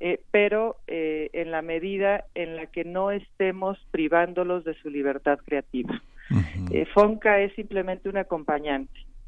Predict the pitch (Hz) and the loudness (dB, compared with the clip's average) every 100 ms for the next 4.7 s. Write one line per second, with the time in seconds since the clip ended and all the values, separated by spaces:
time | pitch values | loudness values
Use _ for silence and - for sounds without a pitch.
0 | - 135 - 196 175 - 202 202 214 214 | -4 -4 -2 -4 -4 -4 -2 0 2 4
1 | 233 - - 170 165 - - 185 180 180 | 4 2 -2 0 0 -2 -10 0 0 0
2 | 214 202 175 185 190 - 202 196 185 190 | -4 -4 -6 -2 -2 2 2 6 6 6
3 | 196 175 180 175 160 147 151 156 170 - | 2 0 0 0 -2 0 0 0 -4 -8
4 | 156 151 151 156 165 196 | -4 0 0 0 0 0